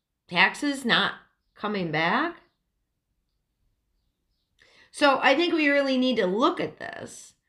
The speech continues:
And there are some states that are heavily dependent on the government and some states that aren't. Illinois happens to be at the bottom. Um, and I'd like to change that. I,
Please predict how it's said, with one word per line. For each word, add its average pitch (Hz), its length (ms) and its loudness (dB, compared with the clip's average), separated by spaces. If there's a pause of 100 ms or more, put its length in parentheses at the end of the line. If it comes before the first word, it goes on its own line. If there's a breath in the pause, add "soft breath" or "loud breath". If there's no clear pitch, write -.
(500 soft breath)
And 214 760 2 (400)
there 247 220 0
are 240 100 2
some 330 360 0
states 196 420 -2
that 214 100 -4
are 180 80 -2
heavily 247 420 0
dependent 175 420 -4
on 147 100 -6
the 151 80 -4
government 151 480 -2
and 202 100 -8
some 190 260 -2
states 190 400 -4
that 151 120 -6
aren't. 175 360 -2 (1000)
Illinois 214 340 2
happens 180 320 -2
to - 60 -14
be 156 100 -2
at 147 100 -2
the 135 60 -10
bottom. 147 540 -6 (1160)
Um, 165 680 2 (800)
and 214 140 0
I'd 220 160 2
like 160 200 -2
to 95 100 -14
change 226 500 -2
that. - 320 -8 (320)
I, 190 240 2